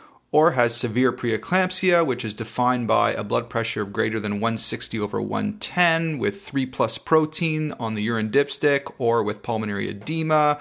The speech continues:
or persistent headache or with epigastric pain or impaired liver function or thrombocytopenia,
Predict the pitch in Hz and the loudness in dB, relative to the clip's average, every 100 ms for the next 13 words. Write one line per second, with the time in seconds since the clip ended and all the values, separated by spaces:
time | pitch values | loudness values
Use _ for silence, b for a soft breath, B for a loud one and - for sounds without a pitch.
0 | B B - - - - 131 - 104 - | B B -10 -8 -6 -2 -2 -2 -6 -8
1 | - 156 151 147 147 - - 107 104 107 | -2 0 4 4 4 -2 -4 -2 -2 -4
2 | 104 - 104 131 135 - 127 - 135 127 | -6 -6 2 4 4 0 -4 -4 -2 0
3 | 127 120 110 101 104 123 117 131 143 139 | 0 -2 -2 -2 0 0 2 4 4 2
4 | - 127 120 - 101 - 117 107 - 107 | 0 -2 -2 -6 -8 -4 -4 -4 -4 -4
5 | 107 - 247 214 131 135 | -6 -2 2 4 4 2